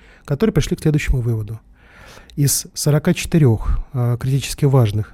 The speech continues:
технологий в тридцати семи направлениях лидирует Китайская Народная Республика. Мы можем только порадоваться за наших китайских соседей, за наших китайских друзей. Россия тоже там присутствует.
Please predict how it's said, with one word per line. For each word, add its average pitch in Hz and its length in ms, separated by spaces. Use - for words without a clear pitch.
технологий 175 600
в - 80
тридцати - 380
семи 123 300
направлениях 127 580
лидирует 120 460
Китайская - 420
Народная 117 380
Республика. - 540
Мы 147 80
можем 147 220
только 123 220
порадоваться 117 460
за 113 120
наших 113 400
китайских - 460
соседей, 165 420
за 113 120
наших 107 240
китайских - 400
друзей. 135 440
Россия 143 280
тоже 170 240
там 147 160
присутствует. - 640